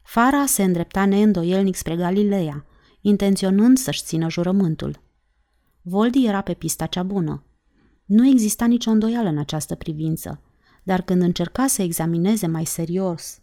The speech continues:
posibilele nenorociri pe care fara le putea întâmpina, își pierdea orice nădejde de a o mai găsi în viață și nevătămată.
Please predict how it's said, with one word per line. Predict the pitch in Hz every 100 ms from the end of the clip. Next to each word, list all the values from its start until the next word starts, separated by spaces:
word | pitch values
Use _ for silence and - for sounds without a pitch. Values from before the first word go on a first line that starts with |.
| _
posibilele | 208 208 269 240 180 170 170
nenorociri | 170 180 180 180 - 214
pe | 190
care | 160 175 165
fara | 160 196 202 180
le | 165
putea | - - 180
întâmpina, | 190 202 196 180 165 175 202 _ _ _
își | 190 -
pierdea | 214 196 233 233
orice | 247 240 226
nădejde | 208 175 185 175 170
de | 160
a |
o | 160
mai | 156 156
găsi | 160 -
în | 180
viață | 165 160 156 -
și | - 160
nevătămată. | 156 160 - 180 151 143 -